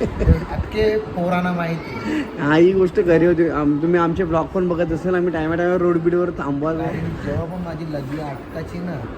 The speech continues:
Speaker 2: तर मी गोळी खायची. ती गोळी खाली ना, जर बाराला खाली ना, तर सकाळी सहा वाजेपर्यंत मी लगेच करायचो.
Speaker 1: प्रेश-
Speaker 2: भरपूर जण प्रश्न करतात, "तर भाई, तुझी तब्येत कमी झाली, तब्येत कमी झाली." तर तब्येत कमी व्हायचं हे रिझन आहे.
Speaker 1: हम्म.
Speaker 2: कारण की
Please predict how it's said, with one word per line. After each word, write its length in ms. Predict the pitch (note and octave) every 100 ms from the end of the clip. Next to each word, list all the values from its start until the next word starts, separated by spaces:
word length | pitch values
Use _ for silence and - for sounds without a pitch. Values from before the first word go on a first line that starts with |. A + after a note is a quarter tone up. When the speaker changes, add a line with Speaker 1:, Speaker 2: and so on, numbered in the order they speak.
| - -
Speaker 2:
तर 60 | D3
मी 160 | E3
गोळी 480 | D3 C3 D3+ D3+ F#3+
खायची. 340 | F3 C#3+ - B2 A#2+ - - -
ती 260 | D3 B2+ D3+
गोळी 260 | E3 G3
खाली 220 | D#3+ C#3 F#3+
ना, 240 | G3+ D#3+ B2+ - - - - C#3 D3 D#3 - - - D3 C#3+
जर 120 | E3
बाराला 500 | C#3+ C#3+ D3 E3 F3+
खाली 300 | C#3+ C#3 F3
ना, 120 | E3+
तर 180 | C3+ D3
सकाळी 420 | C#3 C3 D3 D#3+
सहा 380 | - - D3 D#3+
वाजेपर्यंत 600 | D#3+ D3 D#3 D#3+ D#3+ D#3+
मी 160 | D#3+ G3 - - B2+ C#3+
लगेच 340 | C#3+ D3+ D#3
करायचो. 640 | D3+ C3+ A#2 G#2 - - D3
Speaker 1:
प्रेश- 300 | C#3 C#3+ F3
Speaker 2:
भरपूर 160 | F#3+ F#3+
जण 180 | F#3
प्रश्न 260 | E3 D#3+ F3
करतात, 440 | E3+ D#3+ D3 D#3
"तर 60 | C#3
भाई, 200 | C3+ C#3
तुझी 200 | D3 D3+
तब्येत 360 | E3 D3 C3+ D#3 -
कमी 180 | D3+ D#3
झाली, 220 | C3+ C#3
तब्येत 360 | - C3+ D3 D3
कमी 200 | D3+ D#3
झाली." 240 | D3 C3 D3
तर 360 | - - - E3 -
तब्येत 280 | D#3 F#3+ -
कमी 140 | F3+ F3+
व्हायचं 280 | F#3 - D3+
हे 240 | D3 D3+
रिझन 260 | D#3 D3 E3
आहे. 60 |
Speaker 1:
हम्म. 500 | C#3 B2+ - - D3+
Speaker 2:
कारण 180 | E3 D#3+
की 100 | C#3+